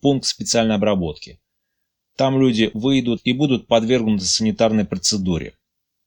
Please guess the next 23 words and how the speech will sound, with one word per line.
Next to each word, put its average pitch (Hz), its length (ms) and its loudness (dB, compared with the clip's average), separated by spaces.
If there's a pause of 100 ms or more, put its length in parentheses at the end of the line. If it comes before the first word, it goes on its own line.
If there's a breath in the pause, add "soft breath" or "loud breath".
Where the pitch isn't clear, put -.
У 135 120 0
них 135 200 -2
изымут 113 440 0
использованные 98 640 0
респираторы 98 580 -2
и 87 60 -2
фильтры 110 380 -4
к - 80 -18
противогазам, 98 720 0
а 110 80 4
взамен 120 420 0
выдадут 117 540 0
новые. 80 500 0 (360 loud breath)
Если 131 280 2
возникнет 131 640 0
необходимость, 123 760 0
то 120 120 0
придётся 113 420 -2
расстаться 104 480 -2
с - 140 -2
накидками 98 580 -2
и 95 60 2
одеждой. 80 560 -4